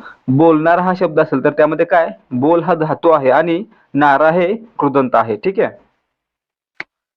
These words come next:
प्रश्न क्रमांक सात, आयुष्यात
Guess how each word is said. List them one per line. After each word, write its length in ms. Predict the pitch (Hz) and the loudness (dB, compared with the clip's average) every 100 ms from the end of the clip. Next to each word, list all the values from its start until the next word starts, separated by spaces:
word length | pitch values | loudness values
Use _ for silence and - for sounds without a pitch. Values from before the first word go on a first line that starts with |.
| _ - - | _ -10 -4
प्रश्न 280 | 143 - 151 | -2 -2 -2
क्रमांक 460 | 151 147 143 139 | 0 0 -2 -4
सात, 400 | 143 151 156 - - - - | -2 0 -2 -4 -18 -14 -2
आयुष्यात 460 | 135 165 180 202 | 0 0 0 -4